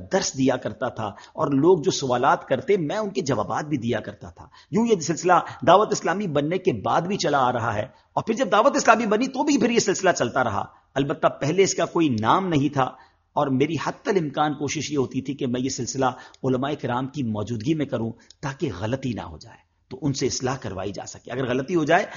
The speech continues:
تو ان سے اصلاح کروائی جا سکے۔ الحمدللہ، مدنی مذاکروں کا یہ سلسلہ تاحال جاری و ساری ہے، اور ان کی تعداد دو ہزار سے تجاوز کر چکی ہے۔ اور ان مدنی مذاکرات کو ملفوظات امیر اہل سنت کے نام سے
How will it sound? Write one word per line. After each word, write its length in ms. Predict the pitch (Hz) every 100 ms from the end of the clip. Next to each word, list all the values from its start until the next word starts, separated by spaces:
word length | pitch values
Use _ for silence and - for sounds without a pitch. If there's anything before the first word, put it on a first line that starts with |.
| - -
تو 100 | 196
ان 60 |
سے 140 | 196 - -
اصلاح 320 | - 196 185
کروائی 300 | 160 123 113
جا 120 | 104
سکے۔ 260 | - 101 - _ _ -
الحمدللہ، 540 | 113 - 131 120 127 117 - -
مدنی 280 | 131 185 185
مذاکروں 420 | 151 139 139 151
کا 80 | 147
یہ 40 |
سلسلہ 340 | 135 131 147 139 127
تاحال 480 | 139 131 104 160 185 131
جاری 320 | 123 127 131
و 40 |
ساری 400 | 123 113 113 113
ہے، 60 | 110
اور 400 | - - - 139
ان 100 | 156
کی 120 | 151
تعداد 320 | 127 120 165
دو 480 | 135 107 170 180 113
ہزار 300 | 101 117 131
سے 180 | - 139
تجاوز 520 | - 101 104 110 -
کر 120 | 107
چکی 360 | - - - 98
ہے۔ 160 | - _ _ _ -
اور 100 | 185
ان 160 | 262 226
مدنی 240 | 180 185
مذاکرات 600 | 170 135 127 131 139 - -
کو 200 | 147 - - _
ملفوظات 580 | 127 156 - 170 160 185 196
امیر 240 | 165 160
اہل 140 | 156 147
سنت 340 | 143 151 165
کے 100 | 135
نام 280 | 117 135 156
سے 200 | -